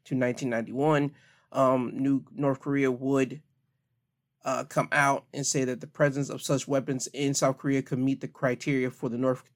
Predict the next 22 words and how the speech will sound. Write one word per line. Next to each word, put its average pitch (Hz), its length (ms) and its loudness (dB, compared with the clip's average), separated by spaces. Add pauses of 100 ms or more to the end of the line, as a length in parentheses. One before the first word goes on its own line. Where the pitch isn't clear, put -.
to - 140 -8
use 156 520 -4
its 190 280 0
nuclear 131 360 -2
weapons 123 440 -4
and 127 260 -4
warn 143 220 4
the 127 60 -2
U 123 220 0
S 123 140 -2
against 127 380 -6
sending 170 360 -2
any 151 180 2
more 123 440 0 (400)
nuclear, 131 720 2 (260)
uh, 117 300 -2 (120)
capable 135 540 2 (100)
assistance 151 640 -2
to 156 380 0
South 127 300 2
Korea. 127 340 -2
So 120 320 0